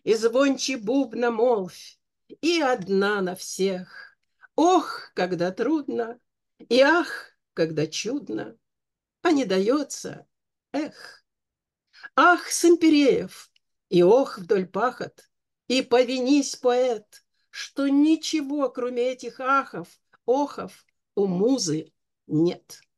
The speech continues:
Наинасыщеннейшая рифма, недр наинизший тон".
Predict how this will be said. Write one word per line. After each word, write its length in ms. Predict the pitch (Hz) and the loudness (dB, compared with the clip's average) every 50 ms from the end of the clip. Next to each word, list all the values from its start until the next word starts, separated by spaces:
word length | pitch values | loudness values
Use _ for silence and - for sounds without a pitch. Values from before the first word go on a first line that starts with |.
| _ _ _ _ _ _ _ _ _ _ _ | _ _ _ _ _ _ _ _ _ _ _
Наинасыщеннейшая 1700 | 196 220 285 302 294 302 302 294 294 285 294 - - 320 320 320 - - - - - 294 285 285 277 277 269 - - 247 247 240 240 240 | 2 4 4 4 4 4 4 2 2 0 -2 -2 0 2 2 2 2 -2 -6 -8 -6 -2 0 0 0 -2 -4 -6 -6 -4 -4 -2 -2 -4
рифма, 580 | 240 262 254 247 - - 185 - - - - - _ _ _ _ _ _ _ | -4 -8 -10 -12 -14 -14 -14 -14 -12 -14 -16 -20 _ _ _ _ _ _ _
недр 800 | 208 240 269 277 302 311 311 277 220 202 247 233 208 190 - - _ _ _ | 2 6 6 8 8 8 6 4 4 4 4 4 4 2 -2 -6 _ _ _
наинизший 840 | - 190 254 240 226 233 220 208 202 220 240 202 - - - 180 190 | 0 2 4 6 6 6 4 4 2 2 0 -2 -6 -8 -8 -8 -10
тон". 560 | 190 _ - 185 202 185 170 180 156 156 - | -8 _ -8 -8 -6 -6 -6 -6 -8 -10 -10